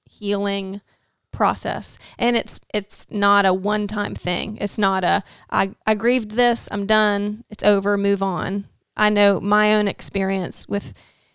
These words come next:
things I have grieved or am grieving you know, it'll, it'll come at unexpected moments, like you said, driving down the road, just random, just all of a sudden, just start crying. And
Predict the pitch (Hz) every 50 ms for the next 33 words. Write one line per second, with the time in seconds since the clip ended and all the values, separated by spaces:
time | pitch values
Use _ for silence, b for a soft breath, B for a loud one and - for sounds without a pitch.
0 | b b b _ _ - 240 226 220 220 214 196 - 208 208 208 214 208 202 196
1 | 196 - 202 196 196 196 196 190 202 - - 196 196 196 196 - 202 202 196 185
2 | 202 208 196 190 190 196 202 b b b b b b b b b b b _ _
3 | _ _ _ _ 220 208 196 196 190 196 196 220 247 247 - - - 254 240 -
4 | - 269 254 247 233 180 - - 233 233 233 - - - - - 202 208 - -
5 | 208 196 208 208 214 208 180 - - - - 202 196 - - 208 196 - - 117
6 | 117 - - 190 196 - _ - - 233 214 220 220 220 214 220 214 208 202 202
7 | 196 202 196 180 190 196 233 - - 208 208 208 240 277 262 220 196 - - -
8 | - 208 - 214 240 226 - - - _ _ _ _ _ _ _ _ _ - 208
9 | 214 226 226 220 226 - - 240 220 214 202 185 202 208 - _ - 202 214 208
10 | - - - _ _ - - - - 226 220 - - - - - 220 220 254 262
11 | 220 202 220 214 214 - - 214 214 214 208 202 196 190 196 190